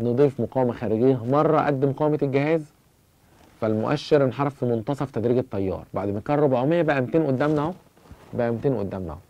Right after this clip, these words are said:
طيب، وبعد كده ضفنا مقاومة خارجية قد مقاومة الجهاز، ضعف مقاومة الجهاز، اتنين ار جهاز اهيت، التيار انحرف لإيه؟ لت-، لتلت تدريجه، بقى ربعمية على التلاتة أهو. طيب،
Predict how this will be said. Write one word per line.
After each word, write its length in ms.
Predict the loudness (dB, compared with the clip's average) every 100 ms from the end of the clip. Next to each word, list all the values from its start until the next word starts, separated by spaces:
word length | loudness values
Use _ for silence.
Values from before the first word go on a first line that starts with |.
| _ -12
طيب، 200 | -10 -12 -16 -20 -18 -6
وبعد 240 | -2 -2
كده 300 | 0 0 0 -4 -14 -16 -4
ضفنا 260 | -4 0 -2
مقاومة 300 | 0 0 0
خارجية 520 | 0 0 2 2 0 -8 -20 -20 -20 -14 0
قد 180 | 2 4
مقاومة 340 | 2 2 0 2
الجهاز، 320 | 0 0 -2 -2
ضعف 340 | 2 2 2
مقاومة 320 | -4 -2 -2 -2
الجهاز، 460 | -4 -2 -2 -4 -6 -12
اتنين 240 | -8 -4 -2
ار 140 | -2
جهاز 320 | -4 -2 -4
اهيت، 320 | -4 -2 -2 -4 -12 -20 -12 -6
التيار 520 | -6 0 4 6 4
انحرف 420 | 2 0 -4 -4 -6 _ _ _ _
لإيه؟ 400 | -8 -4 -2 -2 -4 -16 -10
لت-، 320 | -4 -2 -2 -2
لتلت 600 | -2 -2 0 0 0 0
تدريجه، 540 | -2 2 4 4 -2 -6 _ -6
بقى 180 | -2
ربعمية 420 | 0 0 0 0 0
على 100 | -2
التلاتة 360 | 0 0 0
أهو. 120 | -4 -8 _ _ _ -20 -20 -20 -10
طيب، 260 | -6 -4